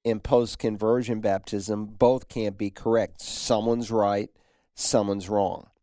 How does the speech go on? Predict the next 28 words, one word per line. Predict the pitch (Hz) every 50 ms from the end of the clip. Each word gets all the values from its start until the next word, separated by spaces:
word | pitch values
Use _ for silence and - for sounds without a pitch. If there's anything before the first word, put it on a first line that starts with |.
| _ _ _ _ _ _ _ _ _ _ _ _ _ _ -
But | 107 104 117 117 113 113 110 _ -
the | - 117 113 113 110
argument, | 113 131 151 170 175 151 135 113 107 107 107 117 - -
and | - 131 127 120 123
it | 127 117 -
really | 131 131 156 202 202 160
goes | 139 123 120 113
back | 101 - 117 120 123 123 - -
to | - 117
some | 110 - 135 117 113
of | 117
the | 113 101
Protestant | - - 127 113 110 110 110 - - 113 104 -
reformers, | 110 107 98 - - 120 120 123 120 113 101 - - - - - -
and | 101 104 101 -
so | - - 120 117 113 110 110 107 107 - -
typically | - 165 160 156 175 160 - - 123 113 113
if | 104 110
you | 110
go | 101 120 117 120 120
into | 120 117 120 113
a | 107
church | 104 - - - 123 120 107 - -
today | - 107 107 113 120 117 113 110 107 107 -
and | - 110 104 107
they | 110 107
refer | 101 104 101 98 - - - 120 120 120 120 117
to | 101 - - 117 110 107 107 104 98